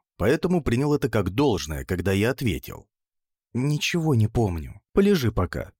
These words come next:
велел тот мне, как будто я сбежать куда собирался. После этого он ушел. Даже рану на затылке не осмотрел. А я так и лежал, как вдруг замер.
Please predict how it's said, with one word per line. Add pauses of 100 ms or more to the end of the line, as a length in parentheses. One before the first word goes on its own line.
велел
тот
мне, (240)
как
будто
я
сбежать
куда
собирался. (220)
После
этого
он
ушел. (140)
Даже
рану
на
затылке
не
осмотрел. (200)
А
я
так
и
лежал,
как
вдруг
замер.